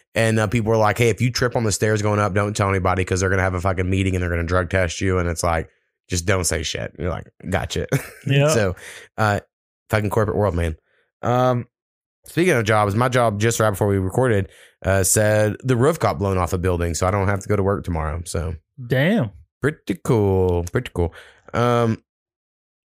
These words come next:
Speaker 1: oh, I heard something randomly today about Fauci. I don't know enough about it, but I've always kind of distrusted this Fauci character, right?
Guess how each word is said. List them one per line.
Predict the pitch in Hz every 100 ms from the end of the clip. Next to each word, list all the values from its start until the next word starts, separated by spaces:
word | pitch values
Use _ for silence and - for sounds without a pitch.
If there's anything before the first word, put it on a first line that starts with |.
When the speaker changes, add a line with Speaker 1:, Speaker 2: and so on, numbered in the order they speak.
| _ _ _ -
Speaker 1:
oh, | 135
I | 120
heard | 113 170 185
something | 165 165 156 120
randomly | 131 143 143 131
today | 120 120 117
about | 110 95
Fauci. | - 113 98 98
I |
don't | 117 156
know | 170
enough | 147 131 123
about | 113 98 90 87
it, | 90 82
but | 104
I've | 110 117
always | 123 120 117
kind | 117 107
of |
distrusted | 98 98 - 101 92 85
this | 85 -
Fauci | 85 82 80 78
character, | - 65 - -
right? | 80 82 82